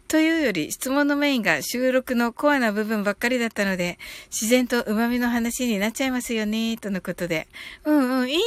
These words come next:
じゃないでしょうか。はい。皆さんのね、ニーズがそこにあるということでね。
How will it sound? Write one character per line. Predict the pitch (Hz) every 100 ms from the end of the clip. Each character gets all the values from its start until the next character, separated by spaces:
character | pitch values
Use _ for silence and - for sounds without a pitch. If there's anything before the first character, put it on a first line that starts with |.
| 466
じ | 415
ゃ |
な | 330 269
い |
で | 262
し | 262 247
ょ |
う |
か。 | - 185 - - -
は | - 262 240
い。 | 165 - - -
皆 | 240 269
さ | 330 247
ん | 208
の | 180
ね、 | 180 220 - - -
ニ | 214 220
ー |
ズ | 208
が | 214
そ | 202 302
こ | 214
に | 208 208
あ | 220
る | 208
と | -
い | 185
う | 170
こ | 202
と | 190 170
で | 160
ね。 | 156 180